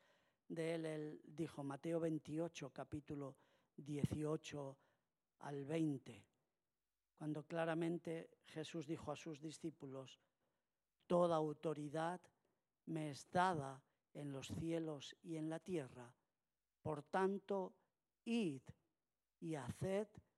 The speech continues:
discípulos a todas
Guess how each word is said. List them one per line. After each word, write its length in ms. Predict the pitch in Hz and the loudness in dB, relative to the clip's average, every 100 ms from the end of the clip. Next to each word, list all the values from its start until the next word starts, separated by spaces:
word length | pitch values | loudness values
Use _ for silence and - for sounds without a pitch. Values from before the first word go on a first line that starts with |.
| _ _ _ | _ _ _
discípulos 1300 | 151 160 131 - - 214 220 180 143 123 127 - _ _ _ _ _ _ | -2 0 -2 -12 0 0 2 0 0 -4 -8 -16 _ _ _ _ _ _
a 220 | - - - _ | -14 -14 -16 _
todas 760 | 190 202 233 240 233 202 - | 4 4 4 0 -6 -8 -16